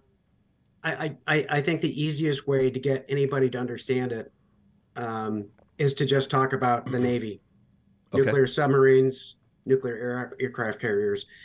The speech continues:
Speaker 1: And, you know, for the sake of the audience, let me give a little backstory here. And that i-, is that, I mean, my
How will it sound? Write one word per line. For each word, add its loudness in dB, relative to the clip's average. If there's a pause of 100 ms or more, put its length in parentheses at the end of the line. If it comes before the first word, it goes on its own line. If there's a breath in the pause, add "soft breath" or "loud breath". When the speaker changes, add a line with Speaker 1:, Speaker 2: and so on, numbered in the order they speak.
(160 loud breath)
Speaker 1:
And, 4
you 8
know, 6
for 4
the 4
sake -2
of -2
the 0
audience, 4
let 0
me 0 (1000)
give 0
a -2
little -2
backstory -6
here. -6
And -6
that -2
i-, -2
is -4
that, -4 (500 loud breath)
I 0
mean, 4
my 4